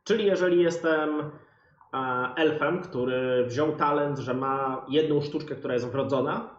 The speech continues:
i jestem elfem piątego poziomu, to rzucam ją tak, jakby była zaklęciem trzeciego poziomu. Ale może co nieco o samym rzucaniu zaklęć, bo to się zmieniło.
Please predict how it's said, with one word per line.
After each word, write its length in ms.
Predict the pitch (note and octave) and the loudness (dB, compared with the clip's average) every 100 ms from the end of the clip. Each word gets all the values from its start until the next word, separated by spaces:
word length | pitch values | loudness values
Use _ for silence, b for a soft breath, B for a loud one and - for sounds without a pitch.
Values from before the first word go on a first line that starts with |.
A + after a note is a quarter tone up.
| _ _ _ _ _ | _ _ _ _ _
i 80 | D3 | 0
jestem 320 | E3 D#3+ D3+ | 0 2 0
elfem 280 | F3 D#3 D3+ | 2 0 0
piątego 360 | D#3 - D#3 D3+ | 0 2 2 2
poziomu, 460 | C#3+ A#3 G3 A3 | 2 2 2 2
to 140 | - D#3+ | 2 -2
rzucam 280 | E3+ E3+ | 0 0
ją 100 | D3+ | 0
tak, 200 | C#3+ E3 | 0 -2
jakby 220 | D3+ D3+ C3+ | -2 -2 2
była 220 | C#3+ C3+ | 2 2
zaklęciem 400 | C3+ D3+ C#3+ B2 | 0 -2 -2 -4
trzeciego 340 | - B2+ B2+ | -6 -6 -4
poziomu. 320 | B2 A#2 G2+ F#2 - _ _ _ _ _ _ _ _ _ _ _ | -2 -2 -2 -6 -16 _ _ _ _ _ _ _ _ _ _ _
Ale 140 | B3 C4+ | 0 2
może 140 | A#3+ - - | 0 -2 -2
co 100 | A#3 | 0
nieco 280 | A3 G3 F#3 | 0 -2 -6
o 60 | |
samym 340 | - F#3+ E3+ D3+ | -2 0 0 -2
rzucaniu 340 | - D#3 C#3 | -2 -2 0
zaklęć, 400 | C#3+ A#2 A2 G2 | 0 -2 -6 -6
bo 140 | A#2+ | -6
to 200 | - G3+ | -2 -2
się 220 | G3 D#3 B2 | 0 0 0
zmieniło. 720 | B2 B2 G#2+ B2+ F#3+ B | -2 -2 -2 -2 -2 B